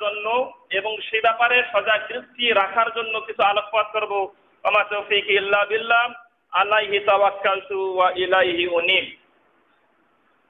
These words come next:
সম্মানিত মুসল্লিবৃন্দ, সিয়ামের অনেক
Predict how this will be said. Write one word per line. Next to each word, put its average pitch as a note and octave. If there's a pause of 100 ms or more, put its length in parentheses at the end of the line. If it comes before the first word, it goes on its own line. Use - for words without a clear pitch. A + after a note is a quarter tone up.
(140)
সম্মানিত B3
মুসল্লিবৃন্দ, B3 (920)
সিয়ামের B3 (120)
অনেক A#3+